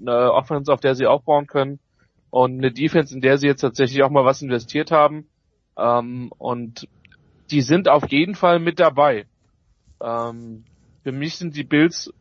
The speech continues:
ein Stück weit über dem Rest und danach gibt's eine Gruppe an Teams, da gehören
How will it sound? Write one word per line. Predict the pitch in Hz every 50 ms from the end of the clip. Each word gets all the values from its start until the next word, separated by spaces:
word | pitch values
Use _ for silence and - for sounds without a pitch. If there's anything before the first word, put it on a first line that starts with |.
| _ _ _ _ _ _ _ _
ein | -
Stück | - - - 160 -
weit | 175 160 156
über | - 143 139
dem | 139 139 135
Rest | 123 110 123 151 202 - - -
und | 135 139
danach | 139 139 143 147 147 143
gibt's | - 160 151 - -
eine | 160 139
Gruppe | 123 135 143 - 190
an | 143 127 135
Teams, | - - - 156 156 165 - - - _ _ _ _ _ _ _ _ _ _ _ _
da | - 131 131
gehören | 123 135 131 131 127 131 127 127 123 120 117